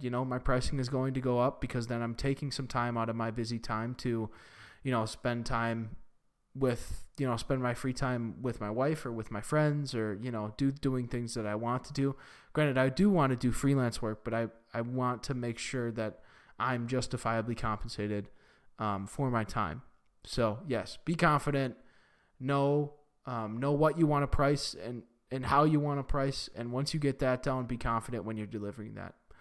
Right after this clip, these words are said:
So thank you for listening to episode thirty-one today.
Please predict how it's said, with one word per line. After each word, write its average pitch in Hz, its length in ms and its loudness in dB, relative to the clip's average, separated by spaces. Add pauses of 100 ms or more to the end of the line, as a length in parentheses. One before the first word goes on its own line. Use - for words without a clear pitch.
(380)
So 151 140 2
thank 175 220 6
you 196 60 6
for 175 120 2
listening 160 380 2
to 135 360 4
episode 139 400 2
thirty-one 120 460 4
today. 113 360 2